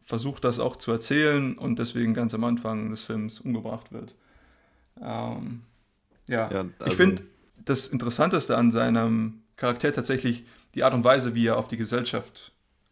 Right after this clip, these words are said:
Speaker 1: schaut. Und er hat ein sehr zynisches Bild der Gesellschaft. Dieses, die Gesellschaft, mit der wir uns hier beschäftigen, ist natürlich jetzt auch übertrieben, überspitzt dargestellt alles.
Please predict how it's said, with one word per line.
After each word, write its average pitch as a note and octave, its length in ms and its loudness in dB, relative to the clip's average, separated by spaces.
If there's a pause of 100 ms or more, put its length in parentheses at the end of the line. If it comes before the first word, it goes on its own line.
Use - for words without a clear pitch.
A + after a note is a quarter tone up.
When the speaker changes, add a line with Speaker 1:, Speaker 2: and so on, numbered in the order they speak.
(240)
Speaker 1:
schaut. A2 480 -4 (540)
Und A#2 400 2
er A#2+ 80 2
hat C3 80 4
ein C3 80 0
sehr C3 160 4
zynisches G3 420 2
Bild B2+ 160 0
der A#2+ 120 0
Gesellschaft. B2+ 680 -2 (840)
Dieses, A#2 320 -4 (320)
die A#2+ 80 -4
Gesellschaft, A#2+ 480 2
mit A#2 100 -2
der A#2+ 100 -2
wir A#2 60 -2
uns A#2+ 140 -2
hier B2 80 -2
beschäftigen, A#2+ 500 0
ist B2 140 -2
natürlich A#2 340 -2
jetzt A2+ 180 -6
auch G#2+ 260 -6
übertrieben, C3 600 -2
überspitzt A#2+ 540 -4
dargestellt B2+ 640 2
alles. A#2+ 400 0